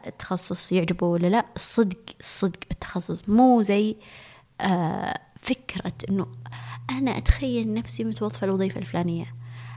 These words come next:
أنا أتخيل نفسي، آه، آه، يعني تخصصي زي كذا، أنا أتخيل نفسي بالمكان الفلاني. واقعيا، هل تقدرين تسوين الشغل اللي يوصلك هذاك المكان ولا لا؟ زائد، هل تقدرين تسوينه بحياة، يعني مثلا معدل كويس،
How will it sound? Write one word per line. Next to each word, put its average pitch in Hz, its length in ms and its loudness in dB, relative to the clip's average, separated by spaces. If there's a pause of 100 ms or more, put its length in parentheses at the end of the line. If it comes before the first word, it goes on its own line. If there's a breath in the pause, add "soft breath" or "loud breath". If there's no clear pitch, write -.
(160 loud breath)
أنا 262 160 4
أتخيل 233 500 -2
نفسي، 226 540 -4 (220)
آه، - 160 -2 (300)
آه، 196 100 -4 (160)
يعني 190 260 -2
تخصصي - 480 -6
زي 185 160 -2
كذا، 185 200 -4
أنا 226 180 -2
أتخيل 226 400 -2
نفسي 226 220 -4
بالمكان 196 380 -4
الفلاني. 165 360 -4 (360 loud breath)
واقعيا، 196 380 -2
هل 220 160 0
تقدرين 202 380 0
تسوين 185 260 0
الشغل 180 300 -2
اللي 170 120 -2
يوصلك - 380 -4
هذاك 185 220 -4
المكان 214 320 -2
ولا 170 180 2
لا؟ - 120 -2 (580 loud breath)
زائد، 240 420 6
هل 254 140 2
تقدرين 226 380 4
تسوينه 220 300 2
بحياة، 214 400 2 (320)
يعني 180 400 0 (800 loud breath)
مثلا 170 240 -2 (260)
معدل 175 420 4
كويس، 220 460 2